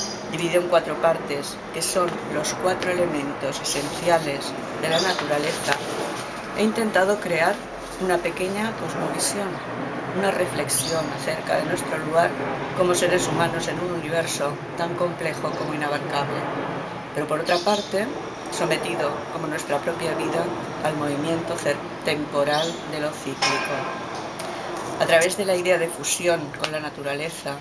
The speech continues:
de transformación y eterno retorno, hay una búsqueda, el intento personal de encontrar un sentido al sinsentido de la existencia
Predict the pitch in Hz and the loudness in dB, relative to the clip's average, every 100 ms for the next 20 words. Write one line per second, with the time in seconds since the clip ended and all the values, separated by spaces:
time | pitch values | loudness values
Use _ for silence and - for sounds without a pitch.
0 | 151 - - - - 165 160 156 151 - | -10 -14 -14 -14 -6 -4 0 2 2 0
1 | 151 147 143 143 - 170 160 143 147 143 | -2 -2 -2 -4 0 2 2 0 -4 -2
2 | 160 165 160 151 147 - 151 147 160 156 | -2 -2 -4 -4 -4 -4 -4 -2 -4 -2
3 | 147 151 139 139 143 - 143 135 - - | -4 -4 -4 -4 -8 -6 -6 -6 -10 -14
4 | - - - - - - 156 160 151 165 | -14 -14 -14 -14 -12 -6 -4 -2 2 2
5 | 170 160 156 - - 151 147 143 143 147 | 2 0 0 0 -2 0 0 0 -2 -4
6 | 139 139 135 170 165 170 - 147 139 147 | -4 -4 -4 -4 -2 -2 -2 -2 -6 -6
7 | 143 151 - - - - 170 175 175 165 | -4 -4 -6 -10 -12 0 2 4 0 0
8 | - 147 147 165 170 151 147 - 143 - | -2 -2 -4 0 2 2 0 -2 -2 -2
9 | 147 143 - 151 | -4 -6 -6 -6